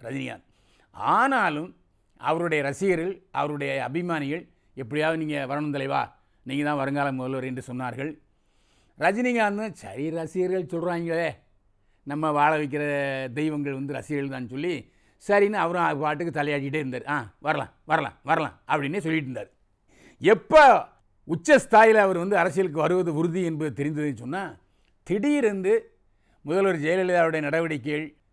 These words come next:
ரஜினிகாந்துக்கு பிடிக்காமல் போனது. எப்படி பிடிக்காம போச்சு? ரஜினிகாந்த் சோழா ஹோட்டல்ல இரவு நேரத்தில் ஒன்பது மணியிலிருந்து பன்னெண்டு மணி வரைக்கும் மது அருந்துவார். அவனுக்கு, அவருக்குன்னு ஒரு தனி டேபிள் இருந்தது.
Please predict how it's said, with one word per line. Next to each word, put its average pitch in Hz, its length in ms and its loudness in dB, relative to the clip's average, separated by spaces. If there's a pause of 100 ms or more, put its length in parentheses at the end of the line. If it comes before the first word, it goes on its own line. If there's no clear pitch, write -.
ரஜினிகாந்துக்கு 156 540 -2
பிடிக்காமல் 185 560 -2
போனது. 104 320 -14 (520)
எப்படி 160 280 -4
பிடிக்காம 180 360 0
போச்சு? 170 460 -4 (420)
ரஜினிகாந்த் 165 1080 -4
சோழா 170 360 0
ஹோட்டல்ல 139 420 -6 (500)
இரவு 190 320 2
நேரத்தில் 156 500 -2
ஒன்பது 170 360 -2
மணியிலிருந்து 165 640 -4
பன்னெண்டு 147 320 -6
மணி 143 160 -6
வரைக்கும் 131 600 -8
மது 190 320 4
அருந்துவார். 131 380 -6 (360)
அவனுக்கு, 160 440 -4
அவருக்குன்னு 151 380 -6
ஒரு 156 140 -10
தனி 156 340 -8
டேபிள் 151 340 -2
இருந்தது. 131 520 -8